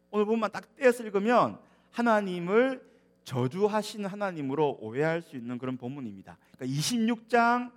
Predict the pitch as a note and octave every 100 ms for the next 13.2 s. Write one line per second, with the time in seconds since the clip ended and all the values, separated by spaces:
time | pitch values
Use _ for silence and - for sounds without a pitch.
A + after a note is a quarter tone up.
0 | _ _ _ - G2+ A2 C#3+ G#3 G#3+ G#3+
1 | G3 F#3 F#3+ G3 - C#4 C#4+ C4 G#3+ G3
2 | D#3+ D#3 D#3 G#3 G#3+ F#3+ E3 E3 E3+ D3
3 | F#3+ A3+ - _ _ - B2+ E3+ E3 E3
4 | E3+ G#2+ F2+ F2+ E2+ _ _ _ - C#3
5 | G3 G3+ C4 A#3 - - A#3+ F#3+ E3 A3+
6 | G#3 A#2 - _ _ _ - A#3+ B3+ A#3+
7 | A#3 D4+ C#4+ B3 F3+ D3 F#3+ A3+ - _
8 | - G#3+ A#3 G3 F#3 G3 G3 F#3+ - D#4+
9 | D4 G3+ F3+ D#3 D3+ D3+ C#3+ C3+ D#3 F#3
10 | G#3 G3 G3 F#3 C#3+ F#3 G#3 _ _ -
11 | B2+ D3 D#3+ F3+ E3+ F#3 G#3 G3 A#2+ A#2
12 | - E3 - - E3 D#3+ B2 G2+ G2 F#2+
13 | F2+